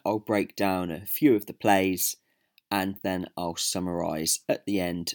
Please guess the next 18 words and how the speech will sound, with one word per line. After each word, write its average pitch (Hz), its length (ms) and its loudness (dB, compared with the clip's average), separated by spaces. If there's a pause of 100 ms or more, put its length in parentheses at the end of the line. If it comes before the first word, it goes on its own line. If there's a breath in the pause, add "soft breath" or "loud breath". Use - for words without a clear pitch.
my 87 240 -2
thoughts - 680 0 (140)
before 95 380 0
leading 90 400 -2
into 87 540 -4 (200 soft breath)
the - 60 -8
Tennessee 131 380 2
Titans 87 440 -2
game 87 300 -4
coming 82 300 -4
up - 160 -2 (120)
this - 220 0
Sunday. 151 420 4 (640)
So 131 220 0
firstly, 156 600 2
let's 123 420 0
start 110 480 2
with 101 320 -2